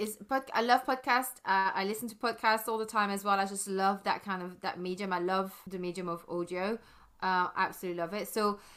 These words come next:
and to help others creating their own podcast from scratch, like, I really get a, a kick out of it. I just really love it. And it's also not only, like, I love seeing what they do with it, but it's also creating a community of future peers. You know what I mean?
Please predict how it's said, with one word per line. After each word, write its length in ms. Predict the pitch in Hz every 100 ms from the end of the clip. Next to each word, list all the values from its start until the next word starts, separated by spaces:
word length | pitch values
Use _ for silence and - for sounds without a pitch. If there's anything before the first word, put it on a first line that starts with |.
| - -
and 380 | 214 214 214 214 - _ _ -
to 100 | 247
help 340 | 240 247 254 -
others 420 | 214 233 233 233
creating 480 | - - 214 214 226
their 120 | 214
own 140 | 196 202
podcast 420 | 202 202 196 196
from 100 | 190
scratch, 640 | - - 196 240 - - - -
like, 180 | 202 -
I 60 | 202
really 280 | 202 208
get 180 | 202 185
a, 120 | 180 -
a 60 | 180
kick 240 | 190 185 180
out 100 | 160
of 80 | 160
it. 80 | 143
I 60 | 185
just 220 | 190 208
really 160 | 196 180
love 200 | 175 196
it. 200 | 247 -
And 160 | 196 202
it's 160 | 202
also 520 | 233 226 226 214 208 - -
not 240 | 247 262
only, 180 | 254 254
like, 180 | 233 226
I 80 | 220
love 200 | 220 220
seeing 240 | - 233
what 140 | 226 190
they 80 | 190
do 300 | 190 185 196
with 160 | 226
it, 260 | 277 311 - -
but 220 | 208 196
it's 180 | 220 214
also 320 | 240 240 233
creating 800 | 220 220 202 208 226 202 185 185 - -
a 80 |
community 600 | 208 240 240 254 254 - 196
of 100 | 190
future 320 | 220 214 196
peers. 540 | - 196 156 160 - _
You 100 | 185
know 100 | 190
what 60 | 190
I 60 |
mean? 320 | 190 190 254